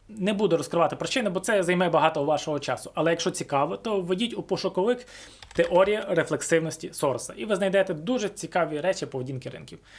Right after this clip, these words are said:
Хоча, якщо цікаво розкрити цю тему, то пишіть у коментарях. Якщо буде інтерес,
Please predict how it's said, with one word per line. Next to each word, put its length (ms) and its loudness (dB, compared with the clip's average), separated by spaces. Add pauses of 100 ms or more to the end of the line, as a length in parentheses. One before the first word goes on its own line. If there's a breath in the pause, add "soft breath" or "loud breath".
(500 loud breath)
Хоча, 160 2
якщо 180 0
цікаво 340 4
розкрити 360 2
цю 140 -2
тему, 260 0
то 140 -2
пишіть 400 -4
у 120 -2
коментарях. 680 -4
Якщо 240 -2
буде 180 2
інтерес, 380 -2